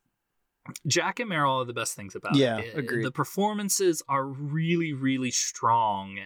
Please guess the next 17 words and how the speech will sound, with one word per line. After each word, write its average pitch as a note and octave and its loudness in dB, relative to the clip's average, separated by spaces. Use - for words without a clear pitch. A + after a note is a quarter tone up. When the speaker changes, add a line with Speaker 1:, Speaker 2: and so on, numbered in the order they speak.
Speaker 1:
and G2+ -6
authentic A#2 -4
and G2 -12
painful, A2+ -2
but G#2+ -2
a C3+ 4
lot C3+ 2
of D#3+ -8
the F#3 0
movie C#3+ 0
also A#2 0
still - 0
<laughs> - -
feels C3 -4
like B2 -2
dress G2 -6
up. D3+ 0